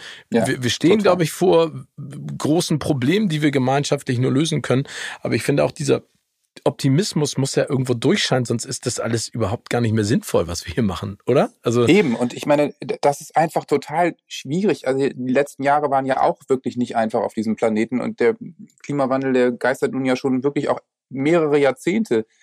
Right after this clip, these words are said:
Speaker 1: um uns herum. Und, äh, irgendwie wollten wir es alles nicht wahrhaben. Und jetzt kommt dann nochmal so eine Pandemie obendrauf, die ja nun auch menschgemacht ist. Und, ähm, äh, w-, w-, da ist es schon schwierig, irgendwie den Optimismus, den man ja braucht, um auch noch was zu verändern und dagegen zu kämpfen,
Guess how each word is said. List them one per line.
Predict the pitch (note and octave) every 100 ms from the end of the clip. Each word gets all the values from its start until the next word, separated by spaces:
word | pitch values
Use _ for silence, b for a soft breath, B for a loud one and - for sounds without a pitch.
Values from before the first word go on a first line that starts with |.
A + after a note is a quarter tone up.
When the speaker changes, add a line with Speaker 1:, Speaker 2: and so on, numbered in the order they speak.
| b b b
Speaker 1:
um | B2 A#2+
uns | A2 A2+
herum. | G2+ G#2 C3 D#3 _ _ _
Und, | B2 B2 B2 -
äh, | B2+
irgendwie | B2+ C#3+ C#3+ C#3+
wollten | C#3+ C#3+
wir |
es | C#3
alles | C3 B2+
nicht | C3 A#2+
wahrhaben. | B2+ E3 C3 A#2
Und | A2
jetzt | B2 -
kommt | D3 D#3
dann | C#3
nochmal | C3+ C#3 C3
so |
eine | C3
Pandemie | B2+ C3 C3 C3 D#3+
obendrauf, | E3 C#3 B2+ - A2+ E3+ G3+ - _ -
die | C3
ja | B2
nun | B2
auch | - -
menschgemacht | B2 A2+ - A2+ A2 -
ist. | C#3 C#3+ -
Und, | B2 B2 b b b b -
ähm, | - B2+ B2+ A#2+ G#2 _ _ _ _
äh, | B2 A#2+ -
w-, | A#2+ -
w-, | - A#2 - -
da | B2+
ist | C3 C#3+
es | D#3
schon | - F3 D#3+ -
schwierig, | - - E3 E3 -
irgendwie | C#3 C#3 C3 - _ - - _ _ -
den | C3
Optimismus, | B2+ - C3+ D3+ D3 C3
den | C#3
man | C3 A#2
ja | G#2+
braucht, | - A#2+ F3 F#3
um | - A2+
auch |
noch | B2
was | A#2 A#2
zu | A#2+
verändern | - - E3 D3
und | A2+
dagegen | G#2 A#2 A2
zu | G#2
kämpfen, | B2+ D3 - B2+